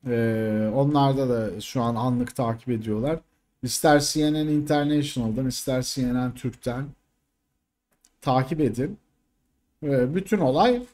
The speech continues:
savaş mevzusunun, e, tansiyonun inip veya yükselmesine göre şekillenecektir.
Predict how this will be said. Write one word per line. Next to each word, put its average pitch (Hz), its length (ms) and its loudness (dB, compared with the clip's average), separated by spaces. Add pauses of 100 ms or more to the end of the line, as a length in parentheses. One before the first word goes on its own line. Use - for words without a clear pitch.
(180)
savaş 175 500 2
mevzusunun, 160 840 -2 (300)
e, 117 320 0
tansiyonun 143 680 2
inip 175 340 2
veya 160 200 4
yükselmesine 175 800 2
göre 127 260 2 (480)
şekillenecektir. 117 1200 -2